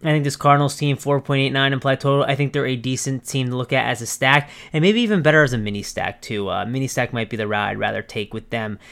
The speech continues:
'cause I'm not seeing, like, five I'm absolutely in love with, but I feel like I can get behind maybe, uh, putting three in. So it feels like a better mini stack spot, but do still like some of the Cardinals here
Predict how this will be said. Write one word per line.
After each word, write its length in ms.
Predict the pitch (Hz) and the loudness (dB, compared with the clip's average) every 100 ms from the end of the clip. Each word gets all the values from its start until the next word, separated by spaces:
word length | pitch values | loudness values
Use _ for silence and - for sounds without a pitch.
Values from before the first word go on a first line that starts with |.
| - | -8
'cause 120 | - 156 | 0 4
I'm 120 | 185 | 6
not 180 | 214 208 | 4 4
seeing, 160 | 185 | 2
like, 160 | 147 135 | 2 0
five 300 | 143 131 127 | 4 4 4
I'm 100 | 123 | 0
absolutely 360 | 120 120 131 | -2 -2 -4
in 60 | 120 | -2
love 140 | 120 | -2
with, 140 | 127 127 | -2 0
but 80 | 123 | -2
I 60 | |
feel 160 | - 135 | 0 -2
like 40 | |
I 40 | 123 | -2
can 120 | 120 | -4
get 140 | 117 | -4
behind 340 | 120 107 110 107 | -4 -4 -4 -4
maybe, 320 | 104 107 107 | -6 -4 -4
uh, 80 | 104 | -4
putting 320 | - 101 233 | -6 -8 -8
three 340 | - 113 107 | -8 -6 -6
in. 120 | 101 | -6
So 160 | 101 123 | -6 -6
it 80 | - | 0
feels 180 | 214 208 | 0 2
like 80 | |
a 60 | 214 | 0
better 180 | 220 196 | 0 2
mini 220 | 160 165 | 0 -2
stack 260 | - 156 151 | 0 0 0
spot, 300 | - 151 147 | 0 2 0
but 160 | 131 | -4
do 160 | 139 135 | -2 -4
still 260 | - 131 | -2 -4
like 180 | 123 123 | -2 -6
some 200 | - 127 | -4 -4
of 40 | 120 | -4
the 60 | |
Cardinals 460 | 120 123 120 123 - | -6 -4 -2 -4 -4
here 180 | 131 | -6